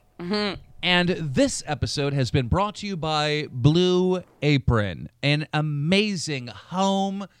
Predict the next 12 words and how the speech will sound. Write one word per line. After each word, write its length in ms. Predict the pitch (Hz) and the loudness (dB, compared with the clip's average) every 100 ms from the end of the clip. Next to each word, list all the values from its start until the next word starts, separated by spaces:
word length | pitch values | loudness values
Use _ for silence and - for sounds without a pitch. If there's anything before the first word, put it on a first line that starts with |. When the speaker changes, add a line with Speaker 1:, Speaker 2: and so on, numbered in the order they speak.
| _ _ _ - | _ _ _ -2
Speaker 2:
food 640 | 208 202 185 185 165 104 | 4 6 6 4 0 -6
delivery 560 | 143 160 180 165 165 147 | -2 4 4 4 -2 -4
service 640 | - 139 123 127 113 - | -4 -4 -2 -4 -4 -10
that 400 | - 110 135 127 _ | -10 -6 -4 -6 _
mails 520 | 110 131 180 185 156 | -10 0 2 2 0
you 280 | 170 160 151 _ _ _ | -2 -2 -4 _ _ _
amazing 540 | 143 143 196 196 190 180 | -2 2 2 2 -2 -4
ingredients 600 | 131 117 135 135 123 110 | -4 -2 0 0 -2 -2
of 100 | 98 | -8
food 540 | - 151 151 147 104 | -2 0 2 0 -4
that 160 | 110 95 | -8 -8
you 500 | 110 151 151 151 | -4 -2 -2 -4